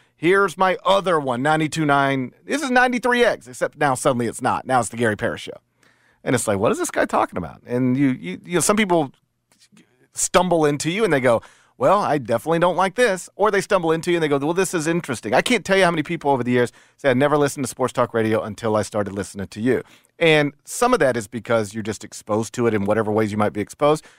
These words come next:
But sometimes people literally just stumble into it in ways that are possible on F M that are not possible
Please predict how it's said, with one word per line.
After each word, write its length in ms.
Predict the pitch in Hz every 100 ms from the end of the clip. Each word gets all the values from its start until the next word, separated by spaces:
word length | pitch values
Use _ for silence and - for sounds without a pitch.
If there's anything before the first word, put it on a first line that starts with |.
| _
But 120 | -
sometimes 560 | - - 240 196 165 143
people 440 | - 175 151 131 -
literally 680 | 123 139 156 170 151 135
just 200 | 120 117 -
stumble 560 | - 110 120 110 101
into 400 | 98 98 - 95
it 120 | 87 - _ _ _
in 160 | 123 113
ways 260 | 113 113
that 120 | 104
are 60 | 101
possible 800 | - - 143 143 135 110 107 95 _ _
on 140 | 117 113
F 200 | 110 117
M 160 | 107
that 140 | 107 98 _ -
are 240 | 139 123 110 _
not 460 | 135 143 147 117 -
possible 560 | 95 85 - 98 76